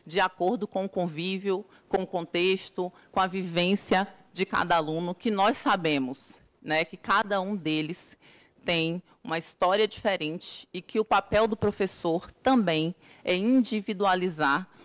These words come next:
e acompanhar esses alunos. Mas aí, então, já caminhando aqui, é, pro final dessa minha fala inicial, é, a meu ver, a discussão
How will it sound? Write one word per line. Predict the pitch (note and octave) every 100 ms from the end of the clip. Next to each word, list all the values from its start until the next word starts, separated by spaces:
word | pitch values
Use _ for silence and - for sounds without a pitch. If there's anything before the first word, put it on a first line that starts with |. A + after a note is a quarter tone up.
| -
e | F#3
acompanhar | F#3 F3+ G3 G3 G3+ E3+ D3 D3 F3 - _ -
esses | E3+ - E3+
alunos. | G3 F3+ B2+ A#2+ - - - - _ _ - - _
Mas | F#3 G3 A3
aí, | G3+ F#3+ G#3 C#4+ B3 - F#3+
então, | F3 - F#3 G#3+ G#3
já | F#3 G3
caminhando | - G#3+ G3 E3+ F#3+ E3+
aqui, | E3 - G3 A3 - - _ _ - - -
é, | - D#3+
pro | D#3+ -
final | E3+ G3 F3+ F3+ G#3
dessa | G3 F#3+
minha | E3+ E3
fala | - E3 D#3
inicial, | D#3 D3+ - - C3+ D3+ G3+ C4+ - _ _ _ _ _ _ -
é, | E3+ F3 E3+ E3+ E3+ E3+ E3+ E3 -
a | G#3
meu | A3 A#3
ver, | E3+ D#3+ E3 G#3+ - - - - _ _ _ _ _ _ _ _ _ _ - -
a |
discussão | E3+ - F#3+ - A#3+ B3+ D4+